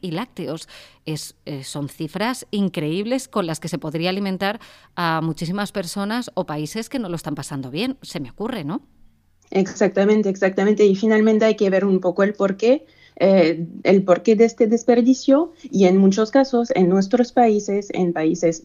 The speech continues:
Speaker 2: bien desarrollados, es finalmente porque muchas, mucha de esa producción está considerada como fea y no entra en los estándares, por ejemplo, de los supermercados. Entonces, eso es lo que llama la atención.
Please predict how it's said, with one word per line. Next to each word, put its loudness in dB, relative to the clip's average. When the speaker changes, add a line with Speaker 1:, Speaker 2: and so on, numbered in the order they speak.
Speaker 2:
bien 2
desarrollados, 4
es 0
finalmente 2
porque 0
muchas, 2
mucha 4
de 8
esa 2
producción 4
está -6
considerada 2
como 2
fea 6
y 2
no 6
entra 4
en 2
los 0
estándares, 2
por -2
ejemplo, -4
de -2
los -4
supermercados. -8
Entonces, 4
eso 6
es 2
lo 4
que 0
llama 0
la -6
atención. -6